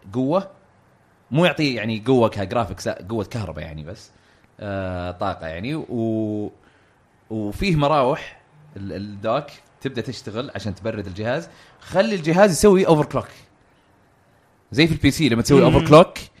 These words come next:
Speaker 1: ت-، مو تحتاج مثلًا مراوح، آه،
Speaker 2: إضافية.
Speaker 1: قوية أو، أو، آه، liquid cooling.
Speaker 2: مم.
Speaker 1: هذا الشيء اللي تركبه إنه يبرد عن طريق ال-، السوائل اللي موجودة. آم، فب-،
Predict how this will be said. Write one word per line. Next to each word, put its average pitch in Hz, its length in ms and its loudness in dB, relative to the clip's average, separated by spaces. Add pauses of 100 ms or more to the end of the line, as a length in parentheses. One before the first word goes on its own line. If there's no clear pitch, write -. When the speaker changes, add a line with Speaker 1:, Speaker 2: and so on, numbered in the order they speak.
(380)
Speaker 1:
ت-، - 60 0
مو 151 200 2
تحتاج 147 440 2
مثلًا 131 240 0
مراوح، 127 600 2
آه، 101 300 -2 (180)
Speaker 2:
إضافية. 143 280 -2
Speaker 1:
قوية 143 280 8
أو، 135 440 8
أو، 131 340 6
آه، 123 240 4
liquid 139 300 0 (100)
cooling. 131 360 2
Speaker 2:
مم. 131 400 -6 (280)
Speaker 1:
هذا 120 100 2
الشيء 127 180 2
اللي 120 100 -2
تركبه 117 380 0
إنه 107 440 0
يبرد 104 540 -2
عن 90 160 -6
طريق 110 240 -4
ال-، 92 360 -8
السوائل 90 600 -4
اللي 87 120 -8
موجودة. 90 460 -4 (500)
آم، 92 880 -4 (280)
فب-، 113 480 2